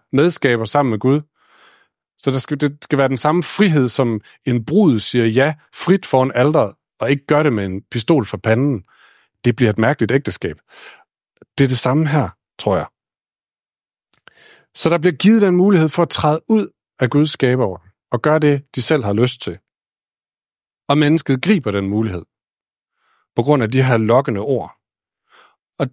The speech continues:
det handler ikke så meget om lige den her konkrete handling med at spise en frugt, eller hvad det er. Det, det, det principielle i, at de siger, "Når Gud har sagt, det skal vi ikke, det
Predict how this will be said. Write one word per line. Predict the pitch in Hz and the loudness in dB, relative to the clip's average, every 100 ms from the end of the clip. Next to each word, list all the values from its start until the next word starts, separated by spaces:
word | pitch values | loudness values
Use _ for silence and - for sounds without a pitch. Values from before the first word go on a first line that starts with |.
| _ _ | _ _
det | 151 | 0
handler | 165 | 2
ikke | 202 170 | 0 2
så | |
meget | 175 | 2
om | 165 | 2
lige | 170 185 | 2 2
den | 165 | 2
her | 143 | 0
konkrete | 127 123 160 117 | -2 -2 -2 0
handling | 139 156 131 | 0 2 2
med | 123 | 2
at | |
spise | 107 - 151 - - - | 0 -2 -2 -2 -6 -8
en | 110 | -8
frugt, | - 135 131 | -2 -2 0
eller | 107 | -2
hvad | 107 127 | 0 2
det | 117 | 2
er. | 123 - - _ _ _ _ _ _ _ - | 0 -4 -20 _ _ _ _ _ _ _ -8
Det, | 120 _ _ - | -8 _ _ -4
det, | 127 | -2
det | 120 | 0
principielle | - 135 120 127 - 180 156 | -2 -2 -2 -6 -2 0 0
i, | - 160 | -2 -4
at | 135 123 | -4 -4
de | |
siger, | 131 151 151 139 _ _ _ _ _ _ _ | -2 2 2 0 _ _ _ _ _ _ _
"Når | 123 131 | -2 2
Gud | 202 | 4
har | |
sagt, | 175 147 139 | 4 0 0
det | 147 | -4
skal | - 156 147 | 0 0 2
vi | 139 135 | 2 2
ikke, | - 147 - - - _ _ _ _ _ - | 0 0 -2 -16 -20 _ _ _ _ _ -4
det | 131 | -4